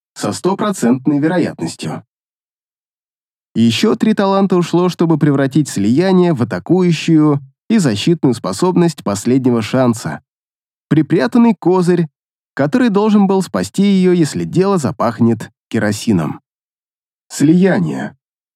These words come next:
Уровень третий из трех. Применение. Одна целая две десятых секунды. На двадцать секунд вы сливаетесь с вашим духом-проводником, позволяя ему контролировать ваши действия,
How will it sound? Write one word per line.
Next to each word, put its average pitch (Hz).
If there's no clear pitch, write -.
Уровень 185
третий 131
из 139
трех. -
Применение. 139
Одна 113
целая 208
две 175
десятых 135
секунды. 98
На 175
двадцать 175
секунд 185
вы 143
сливаетесь 202
с -
вашим 170
духом-проводником, 151
позволяя 185
ему 196
контролировать 175
ваши 135
действия, 127